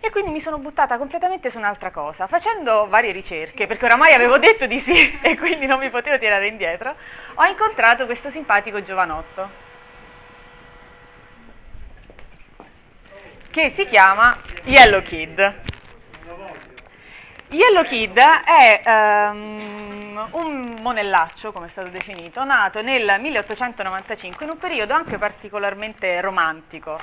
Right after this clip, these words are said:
È nato sulle pagine del, eh, New York World, che era il giornale di Pulitzer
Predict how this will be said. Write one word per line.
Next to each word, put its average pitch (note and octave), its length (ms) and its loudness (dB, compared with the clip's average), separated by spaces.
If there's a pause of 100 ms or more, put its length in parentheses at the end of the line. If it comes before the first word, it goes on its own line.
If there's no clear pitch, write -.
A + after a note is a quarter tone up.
(880)
È D4+ 80 -2
nato D#4+ 540 -2
sulle D#4 200 -4
pagine C4+ 840 0
del, C4+ 340 -8
eh, A#3 640 -2
New C#4 160 -8
York A#3+ 420 -2
World, A3 680 -6
che A#3+ 100 0
era A3 120 2
il B3+ 80 -8
giornale A#3 340 -6
di G#3 80 -14
Pulitzer D#3+ 680 -12